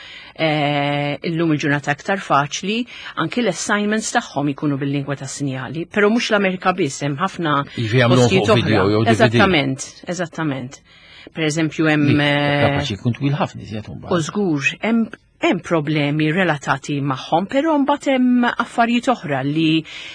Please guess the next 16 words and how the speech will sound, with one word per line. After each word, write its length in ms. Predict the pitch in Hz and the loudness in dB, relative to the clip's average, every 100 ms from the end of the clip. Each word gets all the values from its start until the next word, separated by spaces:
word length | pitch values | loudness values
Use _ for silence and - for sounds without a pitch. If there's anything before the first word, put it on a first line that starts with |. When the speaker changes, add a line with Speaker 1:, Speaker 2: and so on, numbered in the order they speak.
| - | -10
Speaker 1:
eh, 340 | 160 160 151 156 | -6 -2 -2 0
waqt 360 | 180 - - | 0 0 0
li 260 | 170 165 160 | -2 2 2
inti 340 | 160 - 165 | 0 0 0
l-kidba 440 | 160 - 151 143 147 | 0 -2 -6 -2 -2
wkoll 480 | 143 240 220 151 151 | 0 2 2 2 0
iddum 300 | 135 156 147 | -2 -2 -2
xi 200 | - 147 | -2 -6
ftit 240 | - 151 | -4 -4
biex 160 | 160 - | -4 -4
taqra, 340 | - - 156 151 156 156 160 - - - - | -2 0 2 4 4 0 -4 -12 -18 -18 -14
eh, 340 | - - - | -10 -10 -10
em, 720 | - 175 165 156 151 147 151 139 _ _ _ _ _ _ - | -4 -2 0 -2 -2 -2 -4 -8 _ _ _ _ _ _ -6
il-, 440 | - 180 165 165 - | 2 4 4 2 0
il-lingwa 400 | 170 165 165 220 | 0 0 0 -2
tas-sinjali 720 | 311 - 180 180 202 214 | -4 -4 -2 0 0 2